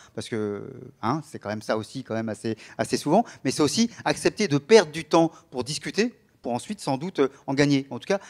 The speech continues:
faire des choses qui correspondront mieux aux personnes. On peut faire le pari que sur les six mille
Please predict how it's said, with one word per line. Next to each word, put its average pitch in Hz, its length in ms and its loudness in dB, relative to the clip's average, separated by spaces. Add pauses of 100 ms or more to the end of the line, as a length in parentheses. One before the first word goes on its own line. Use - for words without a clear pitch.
(100)
faire 196 260 6
des 151 120 2
choses 202 240 -4
qui - 100 -20
correspondront 160 800 -2 (240)
mieux 160 120 8
aux 170 80 12
personnes. 143 320 4 (220)
On 123 80 -6
peut 139 100 0
faire 156 220 2
le 147 80 2
pari 151 220 2
que - 40 -12
sur 143 120 -2
les 131 60 2
six 190 200 0
mille 170 240 6